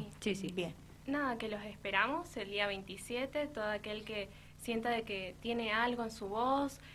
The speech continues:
Speaker 3: eh, o algún profesional de la voz que utilice su voz como herramienta de trabajo,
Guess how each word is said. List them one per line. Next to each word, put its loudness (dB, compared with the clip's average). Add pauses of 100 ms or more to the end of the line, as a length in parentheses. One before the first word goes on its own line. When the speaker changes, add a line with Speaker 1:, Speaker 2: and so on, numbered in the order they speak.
(160)
Speaker 3:
eh, 4
o 6
algún 4
profesional 2
de 4
la 2
voz 4
que -6
utilice -2
su -6
voz 0
como -2
herramienta -2
de 0
trabajo, 2